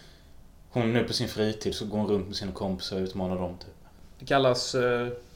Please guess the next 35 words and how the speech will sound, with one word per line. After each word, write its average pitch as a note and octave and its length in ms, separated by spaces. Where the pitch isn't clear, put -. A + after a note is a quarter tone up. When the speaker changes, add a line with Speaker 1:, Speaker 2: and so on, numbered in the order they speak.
Speaker 2:
marknadsföring. B2+ 540
I C#3 400
approve C3 440
very, A#2+ 220
very A2+ 180
much. - 400
Emma B2+ 140
Roberts, B2 720
yeah, C#3 180
she's C#3+ 300
a - 100
fine D#3+ 240
looking C#3 560
small C3 360
lady. A#2 320
Alltså C#3+ 160
det F#3+ 60
enda F#3+ 120
jag A3 80
kan G#3+ 100
tänka G#3 280
på - 80
när D3+ 80
jag F3+ 100
tänker D3 160
på B2+ 60
Emma C#3 120
Roberts E3 200
dessa D3+ 180
dagar C3 180
är D3+ 40
att D3+ 120
hon E3+ 180
är F#3 80
nog D#3 100